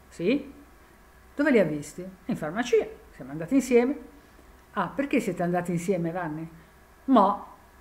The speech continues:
E dov'è che facevate per incontrarvi? Eh, in piazza Pierozzi, Zanobini. Ma lei andava a prendere le medicine. Andava sempre insieme al Pacciani e al Lotti o andava anche da solo? No, io andavo da me. E vi siete trovati insieme? Sì.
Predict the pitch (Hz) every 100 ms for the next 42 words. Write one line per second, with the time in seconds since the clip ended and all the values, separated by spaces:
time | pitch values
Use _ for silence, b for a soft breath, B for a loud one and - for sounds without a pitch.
0 | - - - - 285 370 208 180 180 202
1 | 175 165 175 175 180 175 180 165 151 143
2 | 160 208 311 277 151 156 151 180 170 180
3 | 214 170 127 - - - - 170 208 196
4 | 165 135 139 - b b b - 294 226
5 | 156 - 208 214 208 220 226 214 202 196
6 | 180 165 - 131 135 147 b b 247 240
7 | 233 233 214 214 202 202 190 185 175 180
8 | 170 170 233 311 370 339 262 240 202 196
9 | 196 165 151 151 b b b b b b
10 | - - 233 302 370 170 202 247 180 175
11 | 165 160 - - - - - b b -
12 | 202 190 214 208 214 208 233 220 185 147
13 | 143 165 - 349 -